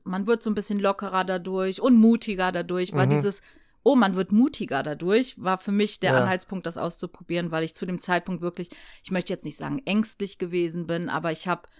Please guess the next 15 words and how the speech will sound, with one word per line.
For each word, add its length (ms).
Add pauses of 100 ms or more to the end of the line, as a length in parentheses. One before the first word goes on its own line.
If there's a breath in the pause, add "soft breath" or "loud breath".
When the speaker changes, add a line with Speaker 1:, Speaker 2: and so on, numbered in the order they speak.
(180)
Speaker 1:
mich 180
viele 240
Dinge 240
halt 200
nicht 200
getraut 480
und 120
hab 160
gedacht, 280
ja, 140
komm, 380 (180)
ist 200
jetzt 180
eine 80
Freundin, 640